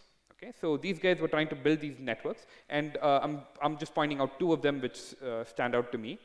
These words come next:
One was called the neocognitron. <laughs> Okay, so the neocognitron, regardless of the name and, um, and the intentions behind that name,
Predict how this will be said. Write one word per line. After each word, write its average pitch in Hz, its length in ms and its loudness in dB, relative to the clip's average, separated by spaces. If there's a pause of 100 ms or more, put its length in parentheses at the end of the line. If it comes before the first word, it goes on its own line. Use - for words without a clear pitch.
(320)
One 214 320 0
was 202 160 0
called 185 360 0
the 147 60 -2
neocognitron. 151 1200 0 (680)
<laughs> 143 100 -8 (400)
Okay, 139 240 -2 (180)
so - 160 -2
the 165 120 0
neocognitron, 214 1120 4 (120)
regardless 175 400 4
of 208 140 -2
the 190 60 -8
name 175 380 -2
and, 147 380 -2
um, 123 540 4 (420)
and 127 180 -8
the 131 60 -4
intentions 147 500 -4
behind 127 260 -2
that 110 180 -6
name, 156 260 -6